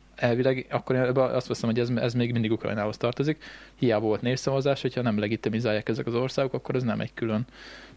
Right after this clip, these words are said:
ö, állam. És egyébként érdekes, mert itt, hogyha ránézel a Google Maps-re, itt, ö, mindjárt megmutatom neked,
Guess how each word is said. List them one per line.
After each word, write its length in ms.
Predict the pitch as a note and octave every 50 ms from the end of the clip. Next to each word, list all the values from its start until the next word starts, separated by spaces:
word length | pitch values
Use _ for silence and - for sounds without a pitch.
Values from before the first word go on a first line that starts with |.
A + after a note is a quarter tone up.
| - -
ö, 520 | B2 A2+ A2+ A2+ A2 A2 G#2+ G#2+ G#2 G#2+ -
állam. 420 | - A2+ A2+ C3 D3 D#3+ F3 F#3 -
És 160 | - D3 - -
egyébként 300 | C3 B2 - C3+ A#2+ -
érdekes, 360 | D#3+ A#2+ G#2+ - A#2 - -
mert 160 | A#2 A2+ -
itt, 140 | B2+ - -
hogyha 220 | B2 A#2 - B2
ránézel 440 | A#2+ D3 D3+ B2+ G#2 G#2 - G#2 G#2
a 180 | G#2+ G#2+ G#2+ G#2+ G#2+ B2+ B2+ - - C3+
Google 340 | - B2+ A#2+ A#2 A2 G#2
Maps-re, 480 | G2+ G#2+ G#2 - - - D#3+ E3 F3+ F#3 - -
itt, 240 | - A2 - - -
ö, 200 | - G#2+ A2+ A#2+ A2+ C3+ - - - - - - - - - - - - -
mindjárt 400 | C3+ B2+ A#2 G#2+ G#2 A#2 - -
megmutatom 520 | B2 B2 A#2 G#2+ A#2 - - - A#2 A2+
neked, 420 | B2+ B2 - - F#3+ G#3 A#3 -